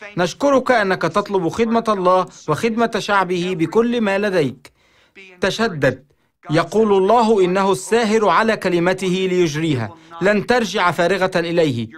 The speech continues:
كنيستك ومجتمعك وأمتك ستتغير تمامًا بكلمة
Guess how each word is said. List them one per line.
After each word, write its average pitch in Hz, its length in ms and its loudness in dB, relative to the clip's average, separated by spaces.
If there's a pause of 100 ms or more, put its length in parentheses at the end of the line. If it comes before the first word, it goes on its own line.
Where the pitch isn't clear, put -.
(220)
كنيستك 180 560 0 (340)
ومجتمعك 156 760 2 (340)
وأمتك 196 600 0 (280)
ستتغير 202 760 0
تمامًا 208 480 0
بكلمة 170 520 0